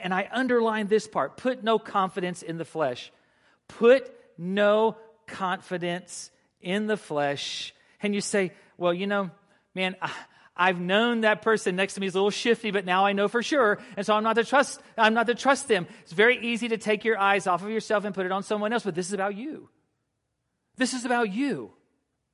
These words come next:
This is about where your confidence lies. This is about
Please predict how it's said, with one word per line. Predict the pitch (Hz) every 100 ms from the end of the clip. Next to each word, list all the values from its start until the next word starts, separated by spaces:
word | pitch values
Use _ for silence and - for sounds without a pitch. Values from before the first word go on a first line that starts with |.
| _ _ _ _ _ _
This | - 233
is | 240
about | 240 240 208
where | 208
your | 220 220 269
confidence | - 165 127 - 117 107 -
lies. | 92 - _ _ - _ _ _ _ _ _ _ -
This | 208
is | 240
about | 214 220 214 202